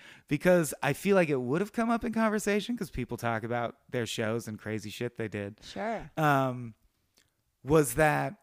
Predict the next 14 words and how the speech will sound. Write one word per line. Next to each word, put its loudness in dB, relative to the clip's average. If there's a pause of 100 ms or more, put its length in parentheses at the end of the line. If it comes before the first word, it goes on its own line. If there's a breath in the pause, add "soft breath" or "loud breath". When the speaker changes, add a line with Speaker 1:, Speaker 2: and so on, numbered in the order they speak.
(260)
Speaker 1:
that 2
was 0 (120)
arguably 0 (600)
also 0
how -2
I -2
lost -4
my -6
virginity, -6
was -8
at -4
that -2
show, -4
arguably. -2